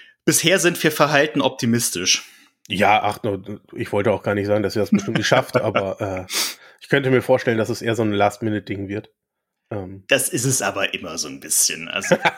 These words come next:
Speaker 2: <laughs>
Speaker 1: aber
Speaker 2: Ja, ja.
Speaker 1: wie, also wie, wie, hebe die Zuhörerin oder der Zuhörer in die Hand, die in einem kleineren bis mittelgroßen Betrieb arbeitet, die nicht irgendwie immer auf Kante <laughs> nähen.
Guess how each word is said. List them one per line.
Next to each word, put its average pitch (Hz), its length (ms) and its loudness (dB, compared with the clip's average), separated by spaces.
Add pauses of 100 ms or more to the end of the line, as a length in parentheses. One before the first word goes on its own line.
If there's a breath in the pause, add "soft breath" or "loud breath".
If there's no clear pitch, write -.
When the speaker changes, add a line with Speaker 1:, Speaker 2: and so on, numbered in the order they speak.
(260)
Speaker 2:
<laughs> - 520 -8
Speaker 1:
aber 156 280 4
Speaker 2:
Ja, 131 100 4
ja. 113 180 0
Speaker 1:
wie, 139 120 -6
also 147 400 6
wie, 135 480 0
wie, 139 260 -2 (220)
hebe 151 260 2
die 147 220 -4
Zuhörerin 151 720 0
oder 131 100 4
der 131 200 0
Zuhörer 135 440 4
in 127 220 0
die 123 160 0
Hand, 131 240 0
die 127 100 -2
in 120 140 0
einem 117 160 -2
kleineren 127 580 2
bis 127 180 -4
mittelgroßen 127 520 -2
Betrieb 131 320 -6
arbeitet, 117 420 0
die 113 80 -6
nicht 113 440 -2
irgendwie 104 360 -4
immer 110 240 0
auf - 200 -4
Kante 135 420 0
<laughs> - 0 -
nähen. 113 380 -2